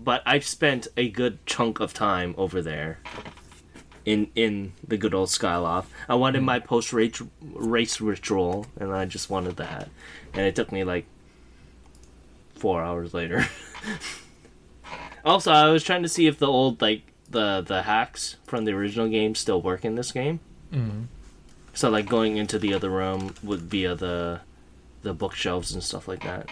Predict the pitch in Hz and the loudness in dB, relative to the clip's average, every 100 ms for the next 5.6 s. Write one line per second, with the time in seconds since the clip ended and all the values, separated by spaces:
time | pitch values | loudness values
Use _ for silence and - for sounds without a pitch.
0 | - 117 107 107 104 92 - - - - | -2 2 4 2 -2 -4 -6 -14 -12 -4
1 | 113 - 101 98 95 - - 98 90 87 | -2 0 -2 -2 -2 -4 -2 0 0 0
2 | 87 87 85 85 82 - 85 85 87 - | -2 -2 -2 -4 -6 -4 -4 -4 -6 -14
3 | - - - 131 120 - - - 110 - | -20 -20 -4 0 0 -2 -4 -2 -2 -2
4 | - - - 107 95 92 85 92 - 92 | -8 -8 -6 -4 -2 -4 -4 -6 -6 -4
5 | 87 85 85 82 85 107 | -4 -4 -6 -6 -4 -4